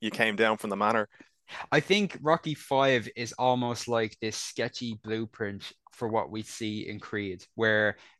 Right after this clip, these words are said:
Speaker 2: they tried to rush the idea of Rocky becoming a mentor, and we weren't ready to see Rocky as a
Speaker 1: Mm.
Speaker 2: mentor, and maybe we weren't even ready to see him kind of re-, re-, retire yet. There's something else that could have been done, but there are all of these fabulous ideas,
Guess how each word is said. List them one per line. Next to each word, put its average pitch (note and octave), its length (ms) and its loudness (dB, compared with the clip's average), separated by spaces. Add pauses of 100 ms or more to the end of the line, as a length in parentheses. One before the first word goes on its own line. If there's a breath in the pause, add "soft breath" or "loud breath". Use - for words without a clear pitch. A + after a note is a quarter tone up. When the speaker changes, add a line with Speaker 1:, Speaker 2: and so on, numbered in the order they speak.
Speaker 2:
they A#2+ 140 2
tried B2+ 460 0
to A#2+ 100 -6
rush A#2 360 -6
the A2+ 160 -4
idea G#2+ 460 -2
of G2+ 220 -10
Rocky A2 280 -2
becoming G2+ 420 -10
a - 20 -8
mentor, G#2 640 -8
and A#2 80 -8
we A2 80 -4
weren't B2+ 240 -2
ready B2 300 2
to A2+ 100 -14
see G#2 180 -6
Rocky G#2+ 320 -4
as G2+ 140 -8
a - 20 -8
Speaker 1:
Mm. G2 40 -8
Speaker 2:
mentor, G2+ 420 -6
and F2 120 -6
maybe F3 200 -2
we A2 80 -4
weren't G#2+ 220 2
even G#2 140 -8
ready G#2 180 0
to G#2+ 100 -14
see G#2+ 140 -8
him G2+ 140 -8
kind G2+ 140 -6
of G2 60 -10 (340 loud breath)
re-, G#2+ 180 -4
re-, G#2+ 220 -6
retire A#2 400 0
yet. G#2+ 240 0
There's A2 160 -6
something A2+ 260 -6
else G#2 140 -8
that G#2+ 80 -16
could A2 120 -8
have F#2 60 -10
been G2 120 -12
done, A#2 260 -2
but A2 160 -10
there A#2+ 200 2
are A2+ 100 -2
all D3+ 260 4
of C#3 80 -4
these B2 240 -6
fabulous B2+ 560 0
ideas, A2 600 -2